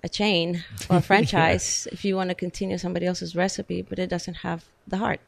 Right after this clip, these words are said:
Speaker 2: Yeah, I love it. So what things, as, uh, regarding business, I mean, we kind of identified that you need to have cer-, part of your soul, part of your identity tied to that restaurant. Uh, but what else about this business,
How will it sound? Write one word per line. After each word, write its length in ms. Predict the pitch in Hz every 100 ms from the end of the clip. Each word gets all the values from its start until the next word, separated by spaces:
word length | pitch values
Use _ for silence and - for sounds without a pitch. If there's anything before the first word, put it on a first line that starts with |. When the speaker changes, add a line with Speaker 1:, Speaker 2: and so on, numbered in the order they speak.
| -
Speaker 2:
Yeah, 260 | 107 104 95
I 40 |
love 220 | 98 104
it. 140 | 101 - -
So 140 | - 160
what 220 | 147 -
things, 280 | - 233 160
as, 240 | 127 - -
uh, 120 | 127 -
regarding 480 | 131 123 135 156 117
business, 320 | 101 92 95
I 20 |
mean, 180 | 107 110
we 220 | 135 113 -
kind 160 | 120 107
of 140 | 92 -
identified 600 | 110 110 110 104 95 95
that 100 | 85
you 80 | 110
need 120 | 110
to 60 |
have 300 | 101 104 73 -
cer-, 180 | 120 -
part 240 | - 127
of 100 | 113
your 100 | 107
soul, 340 | - 92 69
part 200 | 65 110
of 80 | 113
your 120 | 104 92
identity 440 | 90 98 95 87
tied 320 | - 85 80
to 80 | 82
that 180 | 82 60
restaurant. 500 | 85 87 - 71 - - - - _ 110
Uh, 200 | 110 -
but 180 | 107 120
what 260 | 120 214
else 220 | 147 160 -
about 260 | 107 104 95
this 140 | 101
business, 500 | 98 90 95 92